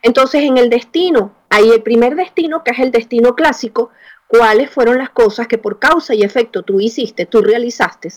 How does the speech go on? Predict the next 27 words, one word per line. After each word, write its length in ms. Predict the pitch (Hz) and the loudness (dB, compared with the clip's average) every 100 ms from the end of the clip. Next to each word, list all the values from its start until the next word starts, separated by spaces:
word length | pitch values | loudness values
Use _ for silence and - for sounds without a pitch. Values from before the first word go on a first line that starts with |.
| _ _ - - _ | _ _ -20 -20 _
por 220 | 262 247 220 | 2 2 2
qué 180 | 381 | 0
escogiste 600 | 320 - 226 226 233 233 226 | 0 2 0 2 0 0 -2
a 160 | 208 | 0
esa 260 | 185 185 220 | 0 -2 -4
familia, 540 | 240 247 214 190 190 - | 0 2 2 0 -6 -4
a 160 | 185 | -2
ese 320 | 185 - 226 | -4 -2 -2
clan, 340 | 226 220 170 165 _ _ _ _ _ _ _ | 2 0 0 -8 _ _ _ _ _ _ _
¿de 80 | 180 | -4
acuerdo? 440 | 226 214 226 381 _ - - _ | 2 2 2 -4 _ -20 -20 _
Para 260 | - 202 190 | -2 -2 0
cumplir, 680 | 226 202 - 240 330 285 180 _ - | 0 0 0 2 2 0 -4 _ -6
para 380 | 190 175 170 | -4 -4 -4
cumplir 680 | - 196 185 - 311 381 - _ | -2 -2 -2 -2 2 2 0 _
esa 260 | 196 202 190 | -6 -4 -4
causa 380 | 190 180 196 214 | -2 -2 0 2
y 100 | 208 | 2
ese 160 | 208 | 0
efecto, 420 | 269 233 220 202 - _ _ - | -2 -2 -2 -8 -8 _ _ 2
pulirla, 540 | 330 285 233 220 214 | 2 4 2 4 2
limpiarla, 720 | 233 269 247 208 190 190 196 | 0 0 0 0 0 -4 -2
terminarla, 840 | 220 254 277 247 202 185 185 185 - - _ - | 0 0 2 0 0 0 0 -2 -6 -20 _ 2
eh, 480 | 208 202 202 196 - - | 4 4 2 0 -4 -6
canalizarla 840 | - 339 370 359 339 339 240 220 285 | 0 2 2 0 -2 0 0 0 0
y 80 | 247 | -2
entonces 500 | 214 208 202 277 | 0 0 0 -4